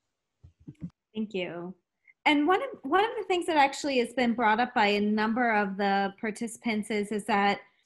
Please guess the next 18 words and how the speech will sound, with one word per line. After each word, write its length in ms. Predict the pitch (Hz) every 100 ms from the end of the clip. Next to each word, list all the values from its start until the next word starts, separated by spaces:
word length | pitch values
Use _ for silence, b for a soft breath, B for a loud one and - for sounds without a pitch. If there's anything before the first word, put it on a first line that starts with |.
| b -
one 240 | 262 302
of 160 | 330 269
the 100 | 262
solutions 580 | 254 294 320 320 233 208
is 140 | 202
actually 440 | 202 196 - 208
reducing 1000 | 196 196 180 202 196 226 196 190 190 180 -
our 500 | 185 185 185 185 - _ -
food 280 | 262 254 196
waste. 480 | 180 165 180 -
So 400 | 226 208 208 202 B B _ -
Jennifer 400 | 285 302 320 302
from 220 | 262 220
Saint 340 | - 214 -
Paul, 320 | - 247 240 233
Minnesota, 800 | 233 233 226 240 220 226 220 -
and 160 | 208
Maya 300 | 202 202 214